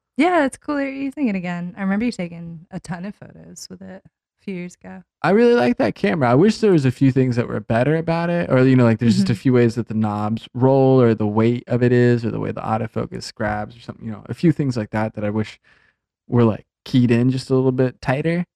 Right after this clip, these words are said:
Speaker 1: Mm-hmm.
Speaker 2: But it's cool because it's such an inexpensive camera. It's really replaceable in a sense in that way, or, like, you know, it doesn't seem like it needs to be really precious.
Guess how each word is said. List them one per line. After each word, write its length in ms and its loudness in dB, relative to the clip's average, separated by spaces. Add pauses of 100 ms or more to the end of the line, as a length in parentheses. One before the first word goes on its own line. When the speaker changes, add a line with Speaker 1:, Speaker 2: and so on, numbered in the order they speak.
Speaker 1:
Mm-hmm. 160 2
Speaker 2:
But 280 2 (100)
it's 220 -6
cool 280 2
because 320 0
it's 140 -6
such 240 -4
an 60 -2
inexpensive 680 -2
camera. 540 -10 (760)
It's 140 -6
really 220 4
replaceable 760 2
in 80 2
a 60 0
sense 500 -4
in 140 0
that 200 0
way, 200 -2
or, 80 0
like, 120 0
you 80 0
know, 120 4
it 20 4
doesn't 180 0
seem 140 -4
like 120 -4
it 40 -8
needs 180 -4
to 60 -16
be 80 -6
really 200 -6
precious. 480 -10